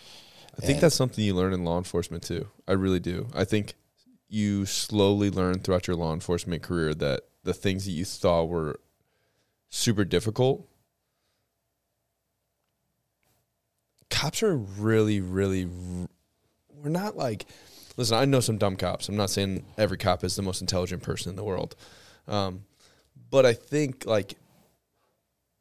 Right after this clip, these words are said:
Speaker 1: like, if you gave me a task, like, when I s-, set out to start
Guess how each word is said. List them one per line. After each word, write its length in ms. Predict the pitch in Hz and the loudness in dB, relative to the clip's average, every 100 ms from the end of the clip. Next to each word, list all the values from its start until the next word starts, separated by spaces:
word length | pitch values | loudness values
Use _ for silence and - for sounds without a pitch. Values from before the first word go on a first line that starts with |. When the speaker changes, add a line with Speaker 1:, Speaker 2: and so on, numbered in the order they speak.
| _ | _
Speaker 1:
like, 120 | 123 127 | -4 0
if 80 | |
you 100 | 156 | 2
gave 220 | 143 160 139 | 6 8 8
me 120 | 131 | 4
a 40 | |
task, 520 | - 110 82 - - | 4 2 2 -4 -4
like, 160 | 110 95 | -2 -2
when 160 | 113 117 | -2 2
I 100 | 131 | 2
s-, 80 | 135 | 2
set 460 | - - - 123 | 0 0 4 6
out 220 | 113 104 | 6 2
to 80 | 107 | -2
start 320 | - 104 87 | 0 0 0